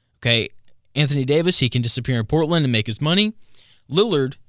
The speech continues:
is then able to come into L A, take the ball out of LeBron's hands. 'Cause that's really what needs to happen. Okay, if you want LeBron to last, and if you want him to be great in the playoffs and not run out of gas, he has to have the ball out of his hands. He's gonna be thirty-nine next year.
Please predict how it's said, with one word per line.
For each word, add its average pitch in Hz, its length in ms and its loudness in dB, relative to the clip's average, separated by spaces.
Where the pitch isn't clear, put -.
is 135 120 -4
then 143 120 0
able 135 260 0
to 127 60 -2
come 143 280 -2
into 151 260 0
L 135 240 0
A, 131 320 2
take 160 240 -4
the 165 80 -2
ball 139 400 -2
out 170 180 4
of 185 80 0
LeBron's 127 520 -4
hands. - 540 -12
'Cause 135 100 -6
that's 208 240 -2
really 165 220 2
what 143 160 0
needs 135 200 -2
to 117 80 -2
happen. 101 420 -6
Okay, 127 160 0
if 117 100 0
you 139 60 -2
want 170 140 0
LeBron 170 260 2
to 165 60 0
last, 139 440 2
and 117 80 -2
if - 80 -10
you 117 200 -8
want 160 240 0
him 170 60 0
to 151 60 -2
be 143 120 0
great 131 500 -2
in 147 120 0
the 127 100 0
playoffs 131 480 0
and 127 80 -4
not 123 160 0
run 127 120 -2
out 120 100 0
of 113 80 -4
gas, 104 480 -2
he 127 140 -4
has 139 240 2
to 147 80 0
have 143 180 0
the 135 80 -4
ball 117 200 2
out 120 160 0
of 117 60 -4
his 110 100 -6
hands. 101 240 -6
He's 143 100 -6
gonna 170 120 -2
be 131 120 -2
thirty-nine 151 680 0
next - 280 -4
year. 92 200 -12